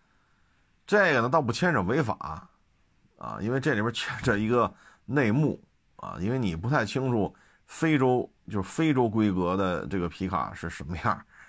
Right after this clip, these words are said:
你认为的和国内的皮卡一样，实际上不一样。这个倒不牵扯违法，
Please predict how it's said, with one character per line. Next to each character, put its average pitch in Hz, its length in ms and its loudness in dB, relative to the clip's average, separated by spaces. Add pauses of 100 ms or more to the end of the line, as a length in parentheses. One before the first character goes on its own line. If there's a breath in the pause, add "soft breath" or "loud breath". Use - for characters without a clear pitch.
(200 loud breath)
你 87 160 -4
认 127 180 2
为 131 120 2
的 131 80 2
和 127 160 -2
国 110 200 -2
内 123 80 0
的 101 60 0
皮 101 160 -4
卡 104 160 -4
一 78 120 -8
样， 101 200 -4 (160)
实 - 160 -12
际 107 80 -4
上 110 160 -4
不 - 160 -10
一 - 60 -12 (100)
样。 - 120 -18 (760 soft breath)
这 214 220 4
个 117 80 2
倒 131 120 4
不 101 80 -2
牵 170 180 2
扯 113 100 2
违 101 180 0
法， - 380 -10